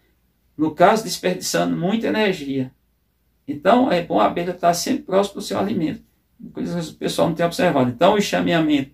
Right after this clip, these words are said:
por abandono, eu acredito que é a exclusividade das abelhas do gênero Apis. Tem outras coisas que até batem, mas eu quero que alguém prove para mim o contrário. Porque se provar, eu digo, "Ah,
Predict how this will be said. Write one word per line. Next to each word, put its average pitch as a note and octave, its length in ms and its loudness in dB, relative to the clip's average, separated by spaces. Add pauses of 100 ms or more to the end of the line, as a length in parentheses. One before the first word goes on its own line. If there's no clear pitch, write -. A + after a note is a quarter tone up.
por E3 320 2
abandono, D3 760 2 (560)
eu C3 140 2
acredito C#3 460 0
que C3+ 80 -2
é - 20 2
a C#3 40 4
exclusividade F3+ 1300 2 (280)
das B2+ 220 -2
abelhas C3 500 2
do F3+ 140 -6
gênero C3 420 0
Apis. G#2+ 400 -8
Tem - 80 -8
outras A#2+ 240 -4
coisas D3 240 -2
que D3 60 -2
até - 240 2
batem, B2+ 340 0
mas A2+ 320 -2 (920)
eu F3+ 260 6
quero D#3+ 280 0
que - 100 -6
alguém G3 420 -2
prove E3+ 400 2
para G3+ 260 -6
mim D#3 320 0
o G3 60 -6
contrário. E3 640 0
Porque - 180 -14
se - 140 -14
provar, G3 460 4
eu G3 60 0
digo, G3+ 140 -6
"Ah, E3+ 260 -2